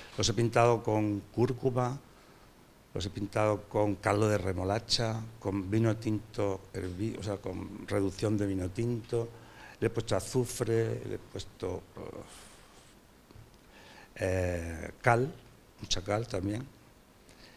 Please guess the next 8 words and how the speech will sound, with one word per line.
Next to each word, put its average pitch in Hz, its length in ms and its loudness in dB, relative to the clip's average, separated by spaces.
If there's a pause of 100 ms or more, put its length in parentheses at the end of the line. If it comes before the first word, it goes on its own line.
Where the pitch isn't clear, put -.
(1120)
y 92 880 0 (280)
tiza, - 360 -2 (300)
tiza 117 260 0
de 110 100 2
color. 98 240 -2 (1900)
Luego 101 300 2
los 101 180 0
he, 101 100 0